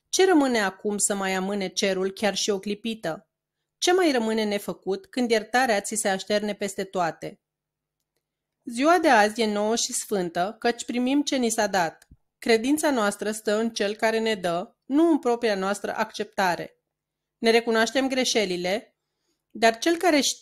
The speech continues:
nu știe de greșeală e totuși cel care răspunde greșelilor noastre, dându-ne mijloacele de a le lepăda și de a ne înălța la el cu recunoștință și iubire. Iar el coboară să ne întâlnească în timp ce noi venim la el,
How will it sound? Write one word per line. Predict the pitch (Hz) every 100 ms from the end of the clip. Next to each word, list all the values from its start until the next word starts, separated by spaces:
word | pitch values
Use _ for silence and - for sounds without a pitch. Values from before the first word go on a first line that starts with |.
| _
nu | - 254 311
știe | 302 - 240 202
de | 190
greșeală | 185 190 - 175 170 202
e | 240
totuși | 233 269 277 285
cel | - 262
care | 262 262 240
răspunde | 208 208 240 247 220
greșelilor | 190 190 214 220 214 202
noastre, | 196 170 170 180 196 -
dându-ne | 196 277 302 240 202
mijloacele | 196 190 208 220 220 180
de | 180
a | 185
le | 185
lepăda | 185 180 165 165 170 226
și | - -
de | 240
a | 269
ne | 262
înălța | 247 226 208 247 254
la | 226
el | 185 185 208
cu | -
recunoștință | 214 208 202 196 - 214 208 202
și | -
iubire. | 196 190 180 170 156 - _ _ _ _ _ _ _ _ _ _ _ _ _ _ _
Iar | 220 220
el | 247 302
coboară | 311 277 233 220
să | 233
ne | 226 226
întâlnească | 226 226 220 196 170 - 196 214
în | 233
timp | 240 294 330
ce | 285
noi | 240 226
venim | 226 214
la | 208 196
el, | 190 175 151